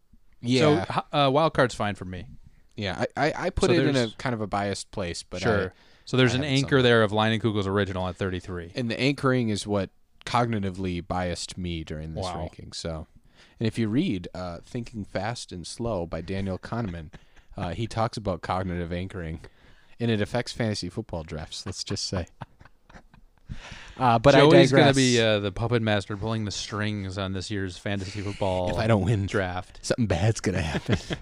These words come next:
Speaker 1: <laughs> I've been doing too much research. I'll change the points and, and rules so that I win more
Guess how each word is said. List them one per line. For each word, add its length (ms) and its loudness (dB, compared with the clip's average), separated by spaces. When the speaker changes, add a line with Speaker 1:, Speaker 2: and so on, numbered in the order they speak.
Speaker 1:
<laughs> 360 -14
I've 100 0
been 100 2
doing 240 4
too 160 6
much 240 6
research. 580 2
I'll 120 0
change 340 0
the 60 0
points 420 -2
and, 260 -6
and 160 -6
rules 300 -4
so 140 -6
that 180 -4
I 80 -4
win 240 -10
more 260 -12